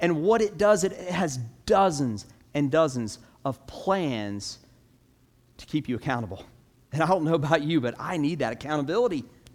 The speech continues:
I need that accountability. I started a plan about thirteen days ago. It's called the one hundred Essential Plan or the Essential one hundred Plan. And what it does is it, in one hundred days, it walks you through one hundred of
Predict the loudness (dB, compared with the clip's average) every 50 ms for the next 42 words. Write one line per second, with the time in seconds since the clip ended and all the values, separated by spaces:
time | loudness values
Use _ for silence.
0 | -20 _ _ _ _ _ _ _ _ _ _ -6 -4 -2 -2 0 0 2 0 0
1 | 0 0 0 0 0 2 2 2 2 2 4 4 4 2 2 0 0 0 0 0
2 | 0 -4 -4 -2 0 0 0 2 2 2 2 0 0 -2 -4 -2 -2 -2 -2 -2
3 | -2 -2 0 0 2 0 0 0 -2 -2 0 0 0 0 -2 -4 -10 -10 -8 -8
4 | -8 -6 -4 -2 -2 0 0 0 -2 -2 0 0 2 2 2 2 0 0 0 0
5 | -2 -4 -4 -4 -4 -4 -2 -2 -2 -4 -2 -2 -2 0 0 0 0 0 -2 -4
6 | -4 -4 -6 -6 -6 -8 -6 -4 -4 -4 -4 -4 -6 -8 -8 -8 -6 -4 -4 -4
7 | -6 -8 -12 -20 -20 -10 -4 -2 0 2 4 4 4 2 2 0 0 2 2 0
8 | -2 -2 -2 -2 -4 -4 -2 -2 0 0 0 0 0 0 2 2 2 0 0 0
9 | -2 -2 -4 -4 -2 0 0 0 0 0 -2 -6 -10 -18 -20 -20 -14 -8 -4 -4
10 | -4 -4 -4 -6 -4 -4 -4 -6 -6 -8 -8 -8 -6 -8 -8 -8 -10 -6 -4 -2
11 | 0 0 0 -2 -4 -6 -12 -16 -10 -6 -2 0 2 2 2 0 -2 -2 -2 0
12 | 0 0 0 -2 -2 -2 -2 -2 -2 -2 -2 -4